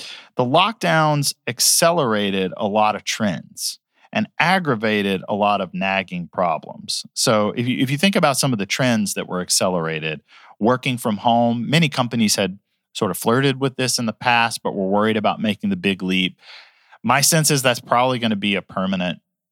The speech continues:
uh, one of the permanent outcomes is just more openness to the fact that people can be productive from home. And so while we still need offices and people still benefit from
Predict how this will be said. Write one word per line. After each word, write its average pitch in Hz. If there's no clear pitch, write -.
uh, 92
one 110
of 101
the -
permanent 95
outcomes 85
is 87
just -
more 101
openness 90
to 82
the 95
fact 110
that 92
people 120
can 98
be 87
productive 85
from 90
home. 113
And 98
so 101
while 98
we 98
still 131
need 107
offices 87
and -
people 92
still 101
benefit 90
from 82